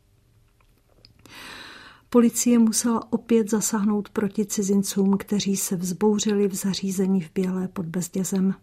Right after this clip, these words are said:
Podobně jako ve čtvrtek večer migranti překonali branky v prostoru pro vycházky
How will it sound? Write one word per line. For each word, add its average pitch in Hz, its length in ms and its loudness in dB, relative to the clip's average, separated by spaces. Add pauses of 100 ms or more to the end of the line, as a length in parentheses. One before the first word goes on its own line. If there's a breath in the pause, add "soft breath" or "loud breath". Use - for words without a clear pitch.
(760 loud breath)
Podobně 196 420 2
jako 190 200 -2
ve 190 120 -2
čtvrtek 202 500 -6
večer 196 460 0
migranti 190 540 0
překonali 196 640 0
branky 196 460 -2
v - 100 -10
prostoru 190 520 -4
pro 190 220 -4
vycházky 208 640 -2